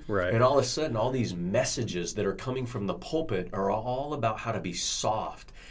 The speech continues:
Speaker 2: and how to be kind and how to be nice and how not to rock the boat
Speaker 1: Right, how
Speaker 2: and
Speaker 1: to
Speaker 2: how
Speaker 1: love
Speaker 2: to,
Speaker 1: people.
Speaker 2: how to love people, but it's a one-dimensional love.
Speaker 1: Sure.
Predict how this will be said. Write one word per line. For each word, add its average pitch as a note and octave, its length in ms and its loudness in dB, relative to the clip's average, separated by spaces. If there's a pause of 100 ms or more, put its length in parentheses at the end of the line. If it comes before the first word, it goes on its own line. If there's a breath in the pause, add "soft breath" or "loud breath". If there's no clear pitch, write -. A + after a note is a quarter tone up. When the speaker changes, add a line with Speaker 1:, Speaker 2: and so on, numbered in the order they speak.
(160 loud breath)
Speaker 2:
and F#2+ 140 0
how F#2+ 200 2
to A2 80 2
be G#2+ 140 -2
kind G#2 680 -2
and D#2+ 80 -8
how G2 160 -6
to A2+ 80 -2
be A2 140 -2
nice F#2+ 640 0
and E2+ 80 -6
how F#2+ 180 0
not A#2+ 220 0
to A2 80 0
rock G#2 320 0
the G#2 80 0
boat F2+ 500 2 (140)
Speaker 1:
Right, F2+ 200 2
how G#2 100 8
Speaker 2:
and G2+ 80 8
Speaker 1:
to F#2+ 40 8
Speaker 2:
how F#2+ 60 8
Speaker 1:
love F#2+ 220 10
Speaker 2:
to, G#2+ 60 4
Speaker 1:
people. F#2+ 300 2
Speaker 2:
how C3+ 80 12
to C#3 80 8
love B2 360 4
people, D3+ 380 4
but G2 300 4
it's A2 160 0
a G#2 80 6
one-dimensional G#2 1000 4
love. D#2 380 -2
Speaker 1:
Sure. F2+ 380 2